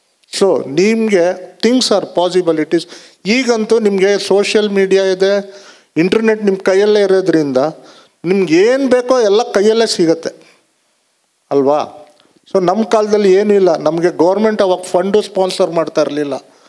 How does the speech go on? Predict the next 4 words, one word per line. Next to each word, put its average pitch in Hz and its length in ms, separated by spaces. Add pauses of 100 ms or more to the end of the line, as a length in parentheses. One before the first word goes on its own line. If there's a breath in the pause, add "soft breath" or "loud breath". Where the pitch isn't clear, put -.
(380 soft breath)
ನಾವು 196 400 (300)
philanthropist 196 720
ಹತ್ರ 180 200
ಹೋಗ್ಬೇಕು. 165 480